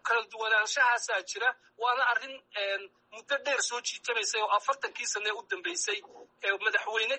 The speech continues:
keliya oo ku guulaystay inuu wax ka qabto ama dib u habeen ku sameeyo xeerarka iyo sharciyada, ee, ee, soo galeytiga ma jirin. Waa arrin aad iyo aad u adag.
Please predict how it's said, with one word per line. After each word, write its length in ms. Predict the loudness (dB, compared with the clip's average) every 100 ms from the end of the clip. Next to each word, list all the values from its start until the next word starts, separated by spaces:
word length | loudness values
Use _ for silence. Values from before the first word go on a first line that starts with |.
| -2
keliya 220 | -2 -2
oo 60 | -4
ku 120 | -8
guulaystay 460 | -10 -4 -2 0 0 -2
inuu 240 | -6 -8 _ -6
wax 160 | -4 0
ka 80 | 0
qabto 340 | 0 0 2 0 _ _
ama 180 | -2 0
dib 160 | -2 0
u 60 | 2
habeen 220 | 2 0
ku 100 | -2
sameeyo 400 | -4 -2 0 0
xeerarka 540 | -2 -2 0 -2 -4 -8
iyo 140 | -4
sharciyada, 540 | -4 -4 -2 0 0 0 -4 -20 -8
ee, 300 | 2 4 4 0 -14 -18 -6
ee, 140 | -4 -4
soo 200 | -6 -8
galeytiga 540 | -6 -6 -6 -6 -6 _ _
ma 120 | -2
jirin. 360 | 0 0 -4 -10 _ _ 2
Waa 120 | 4
arrin 180 | 4 4
aad 200 | 0 0
iyo 120 | 0 0
aad 100 | 0
u 60 |
adag. 200 | -6 -8